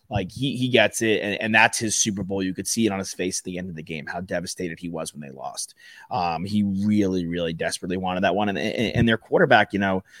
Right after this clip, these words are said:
by and large, like, their run, they didn't really do much in the running game 'cause they, you know, they were playing from behind. But Donovan Smith had a really strong game. Manjack had some crazy catches without gloves. Golden too. Um, our coverage could have been a little bit better. Um, and I,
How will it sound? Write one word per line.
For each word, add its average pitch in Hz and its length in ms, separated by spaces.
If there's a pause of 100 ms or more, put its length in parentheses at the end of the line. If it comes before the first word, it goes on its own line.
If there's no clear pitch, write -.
(120)
by 107 200
and 104 240
large, 110 260
like, 101 100
their 113 140
run, 131 180
they 143 120
didn't 160 140
really 143 160
do 110 200
much 123 240
in 113 40
the 110 60
running 107 280
game 101 220
'cause 95 140
they, 92 220
you 92 80
know, 92 100
they 90 80
were 90 80
playing 95 300
from 90 160
behind. 92 320
But 87 80
Donovan 110 340
Smith 95 300
had 95 100
a 90 60
really 92 240
strong 95 300
game. 92 280
Manjack 101 480
had 98 140
some 92 220
crazy 101 440
catches 90 460
without 87 320
gloves. 95 460 (400)
Golden 95 420
too. 98 460 (340)
Um, 95 580
our 120 80
coverage 120 420
could - 120
have 120 80
been 110 100
a 104 80
little 101 240
bit 107 160
better. 120 460 (300)
Um, 101 420
and 107 100
I, 107 80